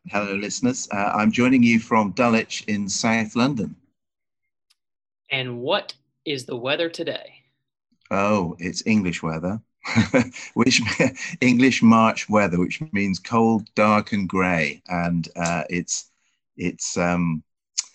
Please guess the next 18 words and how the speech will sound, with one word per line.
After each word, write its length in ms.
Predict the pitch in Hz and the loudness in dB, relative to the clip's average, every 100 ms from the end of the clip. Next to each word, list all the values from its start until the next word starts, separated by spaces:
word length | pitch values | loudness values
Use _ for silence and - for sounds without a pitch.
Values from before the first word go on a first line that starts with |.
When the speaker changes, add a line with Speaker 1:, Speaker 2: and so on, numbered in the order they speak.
| _ _ _ _ - | _ _ _ _ -8
Speaker 1:
yeah, 400 | 98 92 92 92 | -2 0 0 0
we've 260 | 104 110 | 2 0
been, 200 | 120 117 127 | 2 0 2
we've 180 | 117 | 0
been 120 | - 113 | 2 4
in 180 | 113 | 4
a 20 | 107 | 4
fairly 460 | - 135 139 113 | 2 2 4 2
cold 320 | - 95 90 | 2 0 0
spell. 260 | - 78 87 | -2 -2 0
No 160 | 110 123 | 2 0
snow, 720 | - - 110 104 98 113 139 - | -2 0 2 2 2 0 -2 -6
uh, 340 | 98 95 95 98 | -4 -2 -2 -4
no 140 | 101 | -6
snow 340 | - 104 98 | -4 -4 -4
for, 380 | 90 95 90 90 | -4 -2 -2 -2
uh, 320 | - 78 - 87 - _ _ | -4 -10 -12 -14 -16 _ _
well, 240 | - 64 | -12 -12